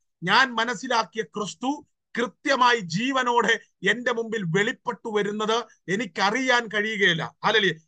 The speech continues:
ഈ യാത്ര നീ തുടരാതിരിക്കാൻ വേണ്ടി നിന്നിൽ സ്വർഗം വെളിപ്പെടണമെന്ന് ആഗ്രഹിക്കുന്ന, ഹല്ലേലൂയ, ആ ദൈവി-, ഓ റാബ ശബാർത്ഥന പ്രൗഢി, അത് വെളിപ്പെടാൻ വേണ്ടിയിട്ടാണ് കർത്താവ് നിന്നെ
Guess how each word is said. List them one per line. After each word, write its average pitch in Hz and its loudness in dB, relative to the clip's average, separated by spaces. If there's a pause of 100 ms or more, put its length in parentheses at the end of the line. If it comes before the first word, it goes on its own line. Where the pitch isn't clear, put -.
(100)
ഈ 277 4
യാത്ര 269 6
നീ 240 -4
തുടരാതിരിക്കാൻ 240 0
വേണ്ടി 175 -2 (280)
നിന്നിൽ 302 2 (160)
സ്വർഗം 285 2
വെളിപ്പെടണമെന്ന് 269 2
ആഗ്രഹിക്കുന്ന, 240 2 (280)
ഹല്ലേലൂയ, 240 4 (120)
ആ 269 8
ദൈവി-, 285 2
ഓ 202 0
റാബ 190 0
ശബാർത്ഥന 220 2
പ്രൗഢി, 180 -2 (240)
അത് 277 6
വെളിപ്പെടാൻ 269 4
വേണ്ടിയിട്ടാണ് 220 2 (400)
കർത്താവ് 233 4
നിന്നെ 202 0